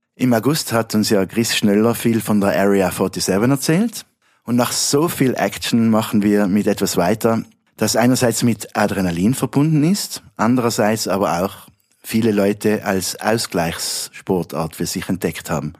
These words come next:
Zum Runterkommen, zum sich fokussieren und konzentrieren. Ich meine das Klettern, am Fels oder in der Halle. Mein Name ist Frank Busch und bei mir im Studio begrüßen darf ich heute eine der weltbesten Kletterinnen, die Angie Eiter,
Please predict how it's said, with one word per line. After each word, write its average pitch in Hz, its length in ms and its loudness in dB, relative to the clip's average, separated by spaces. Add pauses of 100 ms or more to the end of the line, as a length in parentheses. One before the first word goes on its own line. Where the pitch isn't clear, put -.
(220)
Zum 85 180 -8
Runterkommen, 104 960 0
zum 90 180 -2
sich 82 180 -6
fokussieren 104 880 -2
und 85 120 -2
konzentrieren. 98 800 -2 (580)
Ich 95 100 -14
meine 110 460 0
das - 220 -2
Klettern, 80 520 -6 (280)
am 85 200 -6
Fels 139 640 -2
oder 107 180 -2
in 104 100 0
der 92 120 0
Halle. 60 340 -6 (640)
Mein 123 140 0
Name 135 180 2
ist 101 100 0
Frank 85 300 -4
Busch 160 280 0
und 113 200 -2
bei 104 100 2
mir 110 200 4
im 127 100 0
Studio 127 280 2
begrüßen 107 520 0
darf 107 240 0
ich - 140 -8
heute 101 280 0
eine 104 240 2
der 90 220 -2
weltbesten 110 580 0
Kletterinnen, 101 880 -2 (140)
die 101 80 -2
Angie 92 340 -2
Eiter, 92 440 -4